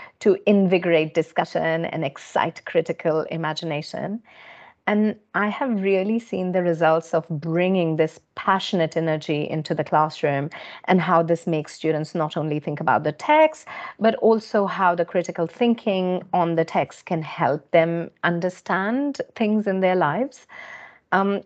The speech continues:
so now my own teaching practice is absolutely influenced by these two, and it's about creating an inclusive space for learning to happen and about sharing my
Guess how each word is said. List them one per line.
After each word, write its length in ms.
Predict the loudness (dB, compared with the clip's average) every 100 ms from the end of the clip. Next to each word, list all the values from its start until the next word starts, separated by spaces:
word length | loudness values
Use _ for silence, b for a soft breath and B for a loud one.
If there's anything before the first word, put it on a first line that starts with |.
| -12
so 200 | 0 4
now 340 | 4 6 6
my 240 | 6 4 2
own 220 | 0 -2
teaching 380 | -2 -6 -4 -6
practice 560 | -2 -4 -2 -2 -4 -4
is 200 | -6 -4 -4
absolutely 520 | -4 -4 -4 -2 -4
influenced 720 | -2 -2 0 0 0 -2 2
by 160 | 2 4
these 400 | 2 -2 -4 -10
two, 400 | 0 2 2 -2 B B B -4
and 160 | -2
it's 160 | -2 0
about 360 | 2 2 0 -4
creating 560 | 0 2 0 -2 -4
an 120 | -2
inclusive 580 | -4 -4 -4 -4 -2 -4
space 760 | -6 -6 2 4 4 0 -12 0
for 180 | 2 4
learning 420 | 4 4 0 0
to 140 | 0
happen 580 | 2 0 2 2 2 0 B B B B -2
and 480 | 0 2 0 -2 -2 -2
about 340 | 0 0 0
sharing 520 | -6 -2 0 0 -4
my 160 | -4